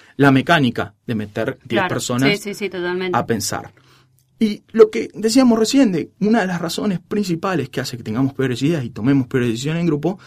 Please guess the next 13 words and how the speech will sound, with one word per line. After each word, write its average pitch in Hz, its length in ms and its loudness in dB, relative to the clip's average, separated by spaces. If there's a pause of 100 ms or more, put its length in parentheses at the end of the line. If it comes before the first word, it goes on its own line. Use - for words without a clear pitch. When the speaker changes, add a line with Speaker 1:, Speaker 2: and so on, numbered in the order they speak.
(240)
Speaker 1:
se - 140 -6
llama 165 320 0
groupthink, 175 680 2
la 131 100 -2
llaman 156 320 -2
que 139 100 -4
es 127 60 -6
pensamiento 127 580 -2
en 165 60 0
grupo, 180 300 2 (600)
que - 120 -2
es 214 80 0
que - 340 -4